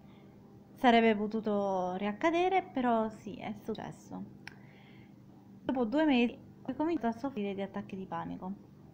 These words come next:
Non so il motivo. Sto sta ragazzi, stamattina è stato orribile. Orribile, quindi voglio parlarvi di questa esperienza, però ragazzi, cioè, è orribile.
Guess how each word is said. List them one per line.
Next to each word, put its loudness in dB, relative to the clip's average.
Non 4
so -2
il 0
motivo. -8
Sto -4
sta 2
ragazzi, 0
stamattina -4
è -6
stato -10
orribile. -8
Orribile, -4
quindi -6
voglio -4
parlarvi -6
di -10
questa -8
esperienza, -4
però -6
ragazzi, -12
cioè, -10
è -10
orribile. -6